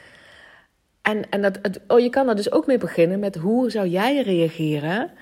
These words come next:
als een achttienjarige van zichzelf zou zeggen:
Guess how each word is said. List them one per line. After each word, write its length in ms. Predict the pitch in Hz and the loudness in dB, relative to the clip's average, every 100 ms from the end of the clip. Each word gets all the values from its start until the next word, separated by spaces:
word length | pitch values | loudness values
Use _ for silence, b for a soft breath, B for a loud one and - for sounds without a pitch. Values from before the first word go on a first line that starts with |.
| B B B B | B B B B
als 560 | - 202 196 196 196 - _ | -6 -2 0 -2 -6 -16 _
een 180 | 180 - | -8 -4
achttienjarige 960 | 214 220 - 170 170 202 233 165 156 | -4 -4 -4 -2 0 0 -2 -2 -4
van 160 | 180 180 | -4 -6
zichzelf 460 | 165 160 220 233 226 | -6 -6 -6 -6 -8
zou 220 | 165 151 | -10 -8
zeggen: 640 | 180 208 156 147 196 262 | -6 -8 -8 -8 -8 -10